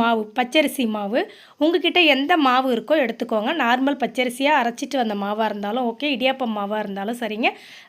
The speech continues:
பாக்கெட்டில் விற்கும் கடையில், அந்த மாதிரி மாவாக இருந்தாலும் ஓகே. இப்போ இந்த மாதிரி எடுத்து கொஞ்சம் கொஞ்சமா சேர்த்துட்டு கட்டி இல்லாம கிண்டி விட்டுக்கோங்க. இப்போ ஸ்டவ் வந்து நல்லா ஆஃப் பண்ணிடுங்க. ஏன்னா வந்து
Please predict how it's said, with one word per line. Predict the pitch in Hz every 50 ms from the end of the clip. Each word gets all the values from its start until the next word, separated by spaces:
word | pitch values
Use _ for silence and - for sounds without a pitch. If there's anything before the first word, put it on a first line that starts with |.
| _ _ 285
பாக்கெட்டில் | 285 320 320 339 320 - 262 262 233 233
விற்கும் | 240 247 - 277 359 - - 254
கடையில், | 233 233 240 233 233 285 370 370 - 262 240
அந்த | 277 320 370 392 359
மாதிரி | 285 220 226 226 220 202 190
மாவாக | 185 196 202 208 208 196
இருந்தாலும் | 180 190 185 190 233 311 277 214
ஓகே. | - - - 214 - _ - - - - - _ _ _
இப்போ | - 302 294 254
இந்த | 233 220 220
மாதிரி | 233 277 302 285
எடுத்து | 240 202 208 320 320 -
கொஞ்சம் | 302 311 330 370 339 320
கொஞ்சமா | 247 220 214 208 226 269 277 -
சேர்த்துட்டு | 247 208 208 - 208 302 320 320 -
கட்டி | 269 269 262 - - 370 359 302
இல்லாம | 233 214 202 190 190 233 311 294
கிண்டி | 285 262 240 233 247 220
விட்டுக்கோங்க. | 202 214 214 - - 226 214 233 311 392 453 - - - _ _ _ _
இப்போ | _ 339 330 320
ஸ்டவ் | - 294 254 277 339 349
வந்து | 311 254 254 311 294
நல்லா | 240 220 233 247 233 247
ஆஃப் | 247 247 -
பண்ணிடுங்க. | 247 220 202 196 202 196 208 254 311 311
ஏன்னா | 262 254 285 294 254
வந்து | 233 254